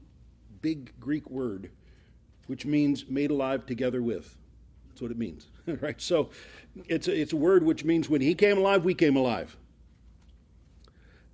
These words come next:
And so all of this happened in, in God's eternity. There is no time, so it didn't matter that there was two thousand, almost two thousand years in between it. That doesn't matter, because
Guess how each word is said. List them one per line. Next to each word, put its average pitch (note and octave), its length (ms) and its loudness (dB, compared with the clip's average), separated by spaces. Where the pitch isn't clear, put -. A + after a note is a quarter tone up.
And D#3+ 180 2
so E3+ 400 8
all A3 200 10
of G#3 120 10
this G3 160 6
happened G#3 520 2
in, F#3 200 2
in E3+ 260 2
God's F#3+ 520 0
eternity. F#3 1000 0
There G3 200 4
is G3 160 4
no E3+ 160 2
time, F#3 600 -2
so - 180 2
it D3 100 2
didn't G#3 220 4
matter E3+ 600 2
that F3 140 4
there F3 120 6
was D#3+ 240 0
two F#3 140 -4
thousand, F3 600 2
almost E3 360 0
two F#3 100 -2
thousand D#3+ 400 0
years F3 260 4
in D#3 140 2
between G3+ 380 2
it. D#3 80 -2
That G#3 180 2
doesn't F#3+ 300 4
matter, F3+ 500 0
because D#3+ 400 0